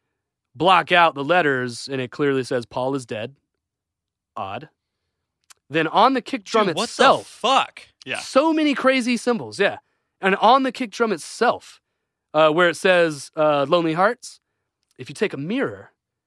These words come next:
Speaker 1: and you pop that mirror, like, halfway down the word, you know, to where it mirrors the top half of the word,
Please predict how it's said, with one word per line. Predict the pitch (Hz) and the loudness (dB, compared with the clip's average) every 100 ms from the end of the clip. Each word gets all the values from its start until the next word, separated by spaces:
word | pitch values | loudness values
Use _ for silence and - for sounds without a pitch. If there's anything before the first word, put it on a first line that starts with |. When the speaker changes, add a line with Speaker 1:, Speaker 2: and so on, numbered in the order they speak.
| _ _ - | _ _ -10
Speaker 1:
and | 139 | -6
you | 143 139 139 135 131 131 _ _ - | -2 -2 -2 -4 -6 -8 _ _ 0
pop | 202 214 | 2 2
that | 196 | 0
mirror, | 180 170 170 156 | 0 2 0 -2
like, | 131 - | -6 -10
halfway | - 185 185 196 190 190 185 | -2 0 2 0 0 -2 -4
down | - 165 180 | 0 2 2
the | |
word, | 175 120 123 151 _ _ _ _ _ _ - | -2 -4 -6 -12 _ _ _ _ _ _ -4
you | |
know, | 143 | -4
to | 139 | -2
where | 147 139 | -2 -2
it | 131 | -2
mirrors | 147 156 151 131 | 0 2 0 -2
the | 139 | -2
top | 165 151 | 0 2
half | 160 151 | 0 -2
of | |
the | 156 | -6
word, | 180 220 | -4 -6